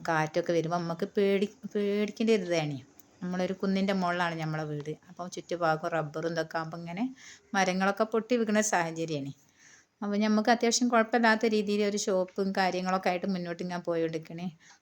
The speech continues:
അത്യാവശ്യം വരുമാനമൊക്കെ ഉണ്ടായിന്. ആ സമയത്ത് ഞങ്ങൾ വിചാരിച്ച്, ആ സമയത്ത് ഞമ്മക്ക് ചെറിയൊരു കുറി കിട്ടി. അപ്പൊ കുറി കിട്ടിയപ്പോ വിചാരിച്ച് നമ്മള് വീട് ഉണ്ടാക്കാന്ന് വിചാരിച്ച്.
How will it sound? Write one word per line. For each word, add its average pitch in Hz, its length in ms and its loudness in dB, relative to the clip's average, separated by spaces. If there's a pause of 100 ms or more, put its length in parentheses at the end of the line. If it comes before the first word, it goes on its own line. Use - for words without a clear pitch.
അത്യാവശ്യം 196 440 -2
വരുമാനമൊക്കെ 175 580 -2
ഉണ്ടായിന്. 151 400 -2 (100)
ആ - 160 -12
സമയത്ത് 160 500 -6
ഞങ്ങൾ 165 340 -6
വിചാരിച്ച്, 156 400 -6 (280)
ആ 190 80 -4
സമയത്ത് 190 460 -2
ഞമ്മക്ക് 226 300 2
ചെറിയൊരു 254 400 4
കുറി 196 320 2
കിട്ടി. 165 320 -6 (140)
അപ്പൊ 202 180 -4
കുറി 180 300 -4
കിട്ടിയപ്പോ 190 340 0
വിചാരിച്ച് 196 340 0
നമ്മള് 185 260 0
വീട് 175 280 0
ഉണ്ടാക്കാന്ന് 170 580 0
വിചാരിച്ച്. 151 380 -4